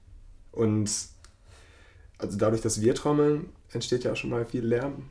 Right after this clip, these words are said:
<laughs> viel Lautstärke und dann musst du dir den ganzen Tag die, die Kettensägen anhören und was ich am belastendsten finde, ist das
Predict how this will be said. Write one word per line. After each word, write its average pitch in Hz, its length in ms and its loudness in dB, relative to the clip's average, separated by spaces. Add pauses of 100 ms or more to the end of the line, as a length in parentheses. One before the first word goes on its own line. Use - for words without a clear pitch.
<laughs> - 300 -6
viel 123 100 4
Lautstärke 123 720 2
und 113 340 0
dann 113 480 0
musst 127 260 -2
du 127 40 -2
dir 123 140 4
den 120 120 4
ganzen 120 320 0
Tag 120 240 -2
die, 113 420 4 (180)
die 104 60 -4
Kettensägen 120 640 4
anhören 120 560 0
und 107 360 -4 (360)
was 101 160 -2
ich 110 160 2
am 107 340 0
belastendsten 104 680 -4
finde, 107 300 -2
ist - 240 -6
das - 420 -4